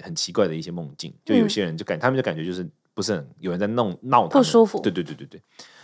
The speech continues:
Speaker 1: 然后我就是，就一两个人梦到吧，然后我就跟他们说：“你们在观-”，我就跟他说：“你再观察观察。”然后就第二天晚上就变得很，好，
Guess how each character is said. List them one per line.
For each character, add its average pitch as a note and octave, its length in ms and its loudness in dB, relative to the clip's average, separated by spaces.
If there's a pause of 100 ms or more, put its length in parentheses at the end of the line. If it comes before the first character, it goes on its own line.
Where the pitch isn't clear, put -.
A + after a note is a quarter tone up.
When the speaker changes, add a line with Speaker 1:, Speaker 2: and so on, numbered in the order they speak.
(400)
Speaker 1:
然 D3+ 160 8
后 F#3 400 10 (120)
我 B2+ 100 -4
就 C3+ 100 4
是， D3+ 100 -4 (300)
就 G#3 80 2
一 G3+ 120 4
两 G2+ 120 6
个 E2 80 -4
人 D#2 80 -6
梦 F#2 220 -4
到 F2 100 0
吧， - 160 -10
然 C#3+ 120 0
后 G3 40 4
我 C#3 80 4
就 B2+ 280 6
跟 C3 160 0
他 C#3+ 80 2
们 C3 100 -2
说 B2 240 0
：“你 F2+ 80 -6
们 F2 160 -6
在 G#2+ 140 0
观-”， - 220 0
我 G#2+ 40 -10
就 A2 100 -2
跟 A#2+ 140 0
他 A2+ 160 0
说 G#2+ 160 -4
：“你 F2 80 -6
再 G2 120 -6
观 G2+ 140 -4
察 G2 120 -12
观 G2 160 -14
察。” - 160 -20 (100)
然 A#2 80 0
后 E3 60 4
就 F#3 100 2
第 G3+ 140 2
二 F#3+ 80 4
天 F3 100 -2
晚 A#2+ 80 0
上 B2+ 160 -2
就 C3 80 -6
变 C#3+ 100 -8
得 A#2+ 80 -2
很， F#2 200 -12
好， A#2+ 140 2